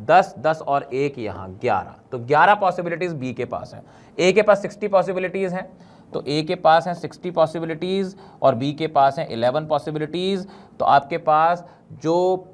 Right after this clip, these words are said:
पॉसिबल एलिमेंट्स आएंगे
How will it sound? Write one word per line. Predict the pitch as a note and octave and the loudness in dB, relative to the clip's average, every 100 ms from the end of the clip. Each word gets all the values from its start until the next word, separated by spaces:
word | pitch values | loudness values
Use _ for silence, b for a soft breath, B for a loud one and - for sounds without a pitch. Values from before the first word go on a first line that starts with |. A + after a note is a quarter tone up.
| - | -4
पॉसिबल | D3+ D3 G#3 G3 D#3+ B2 - B B B | -4 -2 -2 0 0 -4 -10 B B B
एलिमेंट्स | C3+ E3+ G3+ G#3+ G#3 - | -2 0 0 -4 -4 -6
आएंगे | D#3 E3+ D#3+ C#3 B2+ | -6 -4 -2 -2 -4